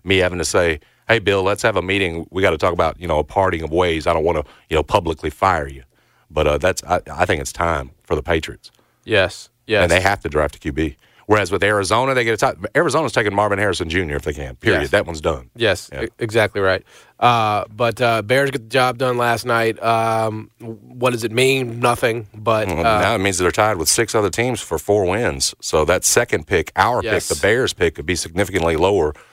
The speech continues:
Speaker 1: than the fourth it, uh, the fourth spot it is right now.
Speaker 2: Who
Speaker 1: I mean
Speaker 2: will I be watching at quarterback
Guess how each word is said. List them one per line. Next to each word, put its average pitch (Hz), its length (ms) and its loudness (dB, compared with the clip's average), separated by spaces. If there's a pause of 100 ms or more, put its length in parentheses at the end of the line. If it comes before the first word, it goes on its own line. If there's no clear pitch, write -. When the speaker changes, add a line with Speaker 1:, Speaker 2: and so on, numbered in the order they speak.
(140)
Speaker 1:
than 95 120 2
the 80 100 0
fourth 104 380 0
it, 87 140 0
uh, 80 400 2
the 76 180 -4
fourth - 400 0
spot 85 300 0
it 80 100 -6
is 78 160 -2
right 78 200 2
now. 85 260 -2 (140)
Speaker 2:
Who 180 180 4
Speaker 1:
I 202 40 0
mean 202 80 0
Speaker 2:
will 165 160 2
I 139 180 2
be 131 240 -2
watching 117 560 0
at 104 180 0
quarterback 104 600 0